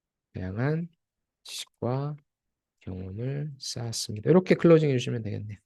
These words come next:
어차피 계룡 건설에 대해 여러분들이 이해도 높이기에 뭐합니까? 검색밖에 안 하죠. 그래서 저는 이게 메인이 될 것 같습니다. 음, 이게 거의 한 팔십 프로로 써주시고,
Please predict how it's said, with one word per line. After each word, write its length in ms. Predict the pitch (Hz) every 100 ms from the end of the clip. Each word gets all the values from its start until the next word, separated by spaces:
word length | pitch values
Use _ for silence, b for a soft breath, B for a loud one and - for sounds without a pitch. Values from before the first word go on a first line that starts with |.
| _ B B B -
어차피 720 | 147 233 220 226 147 151 131
계룡 360 | - 131 190 214
건설에 340 | 208 180 165
대해 120 | 151
여러분들이 440 | 113 127 139 131 110
이해도 180 | 131 147
높이기에 420 | 131 - 120 113
뭐합니까? 640 | 85 110 151 131 - 85 -
검색밖에 600 | - 104 127 160 160 -
안 140 | 151 95
하죠. 160 | 104 - _ _ -
그래서 180 | 113 -
저는 380 | 117 151 135 - B B B
이게 220 | 135 175
메인이 260 | 131 107 110
될 120 | 95
것 100 | - 90
같습니다. 320 | - - _ _ _ _ _ _ _ _ -
음, 100 | 95 - -
이게 220 | 110 120
거의 180 | 104 98
한 120 | 92
팔십 340 | - 165 - -
프로로 360 | 131 123 120
써주시고, 640 | - 147 151 - - 120